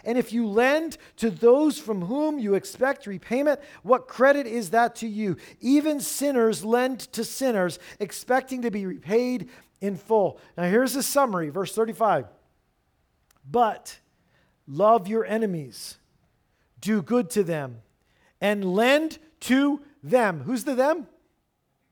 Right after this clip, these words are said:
Your enemies. "Lend to them without expecting to get anything back.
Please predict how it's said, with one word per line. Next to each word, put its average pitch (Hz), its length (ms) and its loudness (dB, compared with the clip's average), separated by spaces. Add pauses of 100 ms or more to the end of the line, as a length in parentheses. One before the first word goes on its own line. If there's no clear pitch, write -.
(760)
Your 202 140 0
enemies. 220 360 0 (220)
"Lend 262 600 2
to 226 240 -2
them 269 500 2 (280)
without 220 360 4
expecting 294 760 -2 (200)
to 226 100 -4
get 196 180 2
anything 277 540 0
back. 196 720 0